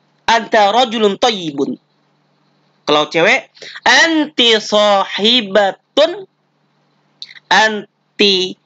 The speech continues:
imra'atun thayyibatun. Jadi kita harus lebih semangat lagi dalam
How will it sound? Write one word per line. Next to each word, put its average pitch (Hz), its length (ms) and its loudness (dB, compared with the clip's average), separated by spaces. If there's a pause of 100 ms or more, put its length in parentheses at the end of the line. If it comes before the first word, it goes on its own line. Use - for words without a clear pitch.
(160)
imra'atun 214 2250 -2 (400)
thayyibatun. 170 1400 -2 (2250)
Jadi - 180 0 (140)
kita - 240 -2
harus 156 560 -2 (1400)
lebih 175 880 -2 (560)
semangat 180 480 -2
lagi 151 400 -6 (720)
dalam 156 560 -2